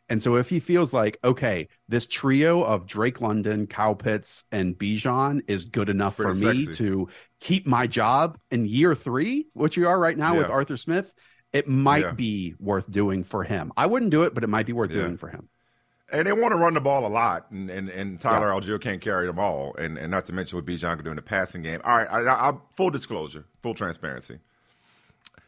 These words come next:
Speaker 2: I, I traded for Tyler Allgeier this offseason in Dynasty, so I'm a little pissed.
Speaker 1: <laughs>
Speaker 2: Uh, so <laughs> should I, should I,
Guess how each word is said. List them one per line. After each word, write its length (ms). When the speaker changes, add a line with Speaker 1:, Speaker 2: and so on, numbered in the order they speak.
Speaker 2:
I, 80
I 60
traded 320
for 80
Tyler 300
Allgeier 280
this 160
offseason 440
in 100
Dynasty, 380
so 100
I'm 80
a 40
little 260
pissed. 200
Speaker 1:
<laughs> 100
Speaker 2:
Uh, 340
so 380
<laughs> 360
should 260
I, 60
should 240
I, 180